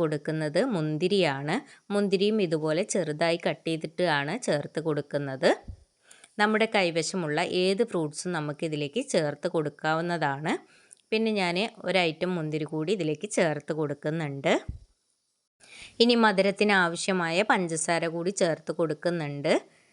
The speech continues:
ഇനി ഇതിലേക്ക് ചേർത്ത് കൊടുക്കാനായിട്ട് പോകുന്നത് നേരത്തെ കുതിരാനായിട്ട് വെച്ചിരുന്ന കസ്കസാണ്. അതുകൂടി ചേർത്ത് കൊടുത്തതിന് ശേഷം നല്ല രീതിയിൽ തന്നെ ഇതൊന്ന് മിക്സ് ചെയ്തെടുക്കണം. മിക്സ് ചെയ്തെടുക്കുന്ന സമയത്ത് ആവശ്യമുള്ളവർക്ക്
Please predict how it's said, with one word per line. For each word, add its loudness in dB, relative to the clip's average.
ഇനി 6
ഇതിലേക്ക് 2
ചേർത്ത് 2
കൊടുക്കാനായിട്ട് 2
പോകുന്നത് 0
നേരത്തെ 2
കുതിരാനായിട്ട് 0
വെച്ചിരുന്ന -2
കസ്കസാണ്. 0
അതുകൂടി 2
ചേർത്ത് 2
കൊടുത്തതിന് -2
ശേഷം 0
നല്ല 0
രീതിയിൽ 0
തന്നെ 0
ഇതൊന്ന് -2
മിക്സ് -2
ചെയ്തെടുക്കണം. 2
മിക്സ് 2
ചെയ്തെടുക്കുന്ന 4
സമയത്ത് 0
ആവശ്യമുള്ളവർക്ക് 2